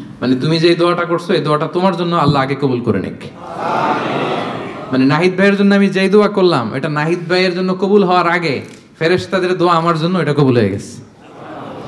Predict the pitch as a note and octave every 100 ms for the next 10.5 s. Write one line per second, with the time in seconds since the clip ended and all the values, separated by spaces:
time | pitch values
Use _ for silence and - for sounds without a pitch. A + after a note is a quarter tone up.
0 | - - C3+ C3+ C#3 C#3 C3 D3 D3 -
1 | G#2+ - - - - - - - - -
2 | - - - - - - - - - -
3 | - - - _ _ - - - - B5+
4 | A5+ A#5 B4+ - - - - - - -
5 | - C3+ D#3+ E3 F#3+ F#3 G3 A#3 - -
6 | - - - - - - - - - -
7 | - - - - - D#3+ D3 D3 D3 -
8 | - - - - - - - - - -
9 | - D#3+ E3 G#3 F#3 F#3+ G3 G3+ G3 G3+
10 | F#3 F#3 E3+ B2